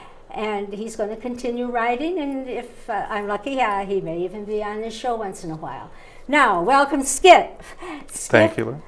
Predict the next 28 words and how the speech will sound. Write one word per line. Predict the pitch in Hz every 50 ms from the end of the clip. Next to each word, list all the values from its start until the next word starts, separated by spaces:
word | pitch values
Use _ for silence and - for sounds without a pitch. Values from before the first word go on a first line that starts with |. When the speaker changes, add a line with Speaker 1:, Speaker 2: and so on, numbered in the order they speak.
| - -
Speaker 1:
I | 226 240 262 262
first | - 370 370 370 370 - -
met | 302 285 302 294 -
Skip | - - - - 302 285 285 285 -
when | 269 262 254 233
he | 226 262 277 262 247
helped | 247 254 254 262 262 262 - -
this | 233 226 226 -
station | - - - 208 202 202 196 196 - 214 196 202 202
in | 170 185 185
two | 196 - 240 240
thousand | 240 - 233 220 220 214 202 - 220 196 185
eleven | 196 180 185 190 196 196 185 180 170 180 175 - - - - - - - -
for, | - - - 214 180 180 - 165 151 -
uh, | - 165 156 156 147 85 90 - - - - - - -
we | 240 208 202 220 202
were | 190 190 175 170 170 165 - - - - - - - - - - - - - - - - - 180
just | - 254 247 247 - - - - - - - - - - - - - - - -
in | - 196 214 202
Goleta, | 202 202 190 196 226 247 247 240 247 247 240 233 196 180 165
two | - - 262 262
different | 262 262 240 - 247 240 233 240
places. | - 233 240 233 226 - 233 220 214 214
We | 175 170
didn't | 165 214 226 240 240 240
have | 240 233 226 220
a | 214
place, | 190 - - - 202 202 202 208 208 - -